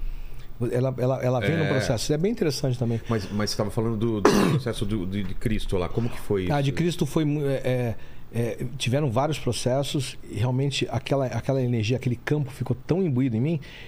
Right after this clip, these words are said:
Speaker 1: que eu conversava com o padre Marcelo e a gente falava sobre, em parábolas.
Speaker 2: É mesmo?
Speaker 1: E eu nunca tinha estudado, nunca tinha lido a Bíblia. Então, e foi lá, foi minha redenção
Speaker 2: Mas
Speaker 1: de, de
Speaker 2: começou a
Speaker 1: relação
Speaker 2: estudar a
Speaker 1: Cristo.
Speaker 2: Bíblia pra fazer
Speaker 1: Então,
Speaker 2: papel?
Speaker 1: pra poder fazer, é.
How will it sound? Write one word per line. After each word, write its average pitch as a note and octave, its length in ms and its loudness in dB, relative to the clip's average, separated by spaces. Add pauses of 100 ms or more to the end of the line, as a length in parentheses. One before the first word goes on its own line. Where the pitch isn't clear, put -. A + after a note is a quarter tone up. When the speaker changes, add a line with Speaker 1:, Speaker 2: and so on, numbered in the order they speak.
(100)
Speaker 1:
que - 80 -2
eu B2+ 40 2
conversava C3+ 440 0
com - 120 0
o A2+ 40 0
padre D3 280 0
Marcelo B2+ 640 2
e A#2 80 0
a - 20 2
gente B2+ 140 2
falava C3+ 240 2
sobre, C3+ 360 0
em C#3 60 2
parábolas. B2+ 800 0
Speaker 2:
É G#2+ 100 2
mesmo? F#2+ 400 -2
Speaker 1:
E C3 40 2
eu B2+ 100 2
nunca C3 240 0
tinha F#2+ 500 -2
estudado, F#2+ 340 -6
nunca A#2+ 220 0
tinha G#2 180 -2
lido G2+ 160 0
a F#2+ 60 -2
Bíblia. F2+ 280 -6 (880)
Então, A2 720 0 (120)
e A#2+ 80 0
foi A#2 160 0
lá, B2+ 80 2
foi C3 120 -2
minha C3+ 100 2
redenção D3 500 0
Speaker 2:
Mas B2+ 80 2
Speaker 1:
de, A#2 60 2
de B2+ 40 0
Speaker 2:
começou A2 220 2
a - 20 2
Speaker 1:
relação B2 220 0
Speaker 2:
estudar - 120 0
a - 40 2
Speaker 1:
Cristo. G#2+ 160 0
Speaker 2:
Bíblia F#2 320 0 (240)
pra G2 160 -2
fazer - 160 0
Speaker 1:
Então, C3+ 180 2
Speaker 2:
papel? F#2+ 180 -2
Speaker 1:
pra C#3 100 2
poder C3 180 2
fazer, B2+ 300 0
é. A#2 220 -2